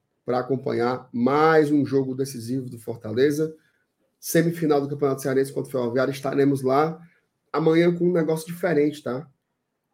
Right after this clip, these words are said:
A gente vai ter entradas do campo.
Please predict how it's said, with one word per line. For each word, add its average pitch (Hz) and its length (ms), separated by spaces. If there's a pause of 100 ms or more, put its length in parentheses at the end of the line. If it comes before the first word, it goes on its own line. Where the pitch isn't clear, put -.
A - 40
gente 120 180
vai 147 260
ter 165 380 (360)
entradas 151 560
do 165 140
campo. 135 420